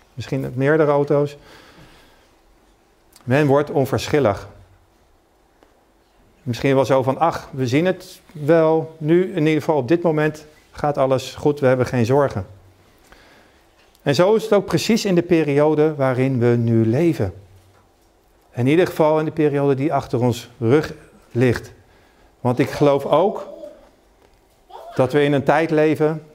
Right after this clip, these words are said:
waarin alles in een rap tempo verandert. En de waarschuwing in deze brief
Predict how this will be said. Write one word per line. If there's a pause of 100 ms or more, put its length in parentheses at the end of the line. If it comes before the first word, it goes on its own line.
(220)
waarin
alles
in
een
rap
tempo (220)
verandert. (4000)
En
de (100)
waarschuwing
in
deze
brief